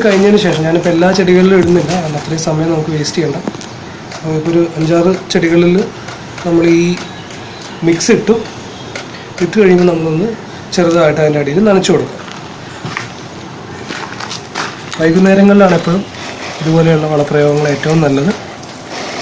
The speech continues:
അതിൻ്റെ ഒരു ഇമ്പോർട്ടൻസ് എന്താണെന്ന് വെച്ച് കഴിഞ്ഞാൽ ചെടികൾ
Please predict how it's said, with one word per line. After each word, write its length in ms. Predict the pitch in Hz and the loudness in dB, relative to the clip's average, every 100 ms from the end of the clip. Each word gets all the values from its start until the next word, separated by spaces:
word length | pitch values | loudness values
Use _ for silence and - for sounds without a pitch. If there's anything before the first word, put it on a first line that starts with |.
| - - - - - - - - - - - - - - - - - - | -10 -12 -12 -14 -14 -14 -14 -14 -14 -12 -10 -10 -10 -10 -12 -12 -12 -10
അതിൻ്റെ 220 | 170 160 160 | -6 -4 -2
ഒരു 80 | 156 - - - - - - - - - | -2 -4 -10 -10 -10 -10 -12 -12 -10 -2
ഇമ്പോർട്ടൻസ് 520 | 165 175 175 185 170 190 | 2 2 4 2 4 4
എന്താണെന്ന് 260 | 175 160 | 4 4
വെച്ച് 140 | 160 151 | 2 -2
കഴിഞ്ഞാൽ 240 | 139 143 202 - - - - - - - - - - - - - - - - - - | -2 -4 -8 -10 -12 -12 -12 -12 -12 -14 -14 -16 -16 -14 -14 -12 -12 -12 -10 -8 -4
ചെടികൾ 260 | 160 160 | 0 2